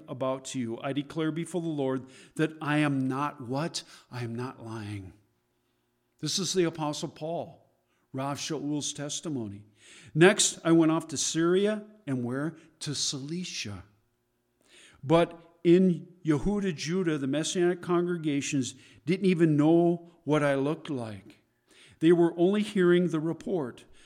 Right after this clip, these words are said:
The one who used to persecute us, now he preaches the good news of faith that he was formerly out to destroy.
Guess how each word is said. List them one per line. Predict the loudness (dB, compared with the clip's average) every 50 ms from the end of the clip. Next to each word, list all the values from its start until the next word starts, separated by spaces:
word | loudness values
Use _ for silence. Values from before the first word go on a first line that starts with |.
| -20 _ _
The | -2 -2 -2
one | 0 2 4 6 8 8 8 6 6 4
who | 4 2 0
used | -2 -2 -4 -2 -2 -2 -2 -2 0
to | -2 -2
persecute | -2 -2 -4 -2 -2 0 -2 -2 -4 -6 -6 -4 0 0 2 2
us, | 0 -2 -2 -6 -6 -6 -6 -8 -8 -12 -18 -20 -20 -14 -4
now | 2 4 6 6 6 6 4 4
he | 4 4 2 2
preaches | 0 -2 0 0 0 0 -2 -4 -4 -2 -2 0
the | 0 0
good | 4 4 4 4 6
news | 4 4 6 6 6 6 4 2 0 -2 -6 -6 -10 -20 -20 _
of | -6 -6 -6
faith | -6 -4 0 4 6 6 6 4 2 -2 -10 -14 -18 -20 -20 -20 _ _
that | 0 0 0 0
he | 0 0 2
was | 2 2 2 2
formerly | 0 0 2 4 4 4 4 4 2 0 0 -4 -6
out | -4 -4 -4 -4 -6 -6
to | -6 -4
destroy. | -4 -4 -4 -4 -6 -4 -4 -4 -2 -2 -2 -4 -6 -8 -10